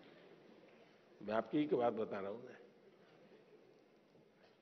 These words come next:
माँ भी पापा को WhatsApp करेगी। देखा होगा आपने, घर में सब बैठे हैं साथ में, लेकिन हर अपने मोबाइल में खोया हुआ है,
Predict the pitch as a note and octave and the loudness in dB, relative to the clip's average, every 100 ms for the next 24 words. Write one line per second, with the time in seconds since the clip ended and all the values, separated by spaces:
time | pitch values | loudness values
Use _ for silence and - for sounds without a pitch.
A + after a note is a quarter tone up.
0 | - - - - A2+ A2+ C3 C3+ D3+ D3+ | -20 -20 -20 -18 -4 8 10 12 10 8
1 | C3 D3 C3 C3+ A#2 - A2 F#2+ - F#2+ | 6 4 4 6 4 4 -2 -6 -10 -14
2 | F2+ D#2+ - - - - - - - - | -16 -16 -18 -20 -20 -20 -20 -20 -20 -20
3 | - - - - - - _ _ - - | -20 -20 -20 -20 -20 -20 _ _ -20 -20
4 | - - - - - - - A2 D#3 - | -20 -20 -20 -20 -20 -20 -10 2 4 6
5 | G3 F#3+ F#3 E3 F3 F#3+ F3+ - - D3 | 4 6 6 4 4 4 2 0 4 4
6 | F#3 F#3 - A3 G3 G3 G#3 A3 G#3+ G3+ | 4 4 2 4 6 6 6 2 4 2
7 | G3+ A3 C3 E2+ - - - - - - | 4 2 2 0 -8 -16 -20 -20 -20 -20
8 | - - C#3+ C3 C#3 D#3+ - E3 D#3 C#3+ | -20 -6 0 8 10 12 12 12 12 12
9 | C#3+ C#3+ - A2+ G#2+ G#2+ G#2 G2+ F2+ F#2+ | 12 12 10 8 8 8 6 4 2 -6
10 | - | -10